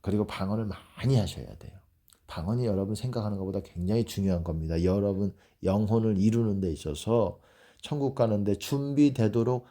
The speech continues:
알아서 준비가 다 성령께서 시켜주시는 거예요. 여러분 그냥 뭐가 부족하는지 어떻게 준비해야 되는지 모르잖아요.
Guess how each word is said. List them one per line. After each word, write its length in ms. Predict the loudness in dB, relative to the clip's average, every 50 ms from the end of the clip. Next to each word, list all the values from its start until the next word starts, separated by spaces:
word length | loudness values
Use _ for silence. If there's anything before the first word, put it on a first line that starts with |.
| _ _
알아서 400 | 0 4 6 6 6 6 4 0
준비가 420 | -2 -2 -2 -2 0 0 -2 -2
다 340 | -2 -4 -4 -4 -4 -6 -8 _ _
성령께서 580 | -14 -10 -8 -6 -6 -6 -6 -8 -8 -8 -8
시켜주시는 640 | -8 -8 -8 -4 -4 -4 -4 -4 -6 -8 -8 -8 -8 -10
거예요. 300 | -10 -12 -12 -14 -16 -18 -20 _ _ _ _ _ _ _ _ _ _ _ _ 0
여러분 320 | 2 4 4 4 2 0
그냥 260 | 0 0 0 -2 -2 -6 -10 _ _ -2
뭐가 280 | 0 4 4 4 4
부족하는지 560 | 4 2 0 0 0 0 -2 -4 -4 0 0
어떻게 400 | 0 0 0 -4 -4 0 0 0
준비해야 480 | 0 0 -2 -4 -2 0 2 2 2 2
되는지 280 | 0 -2 -2 -2 -4 -4
모르잖아요. 840 | -4 -2 -2 0 -2 -2 -2 -6 -8 -10 -12 -12 -14 -16 -18 -20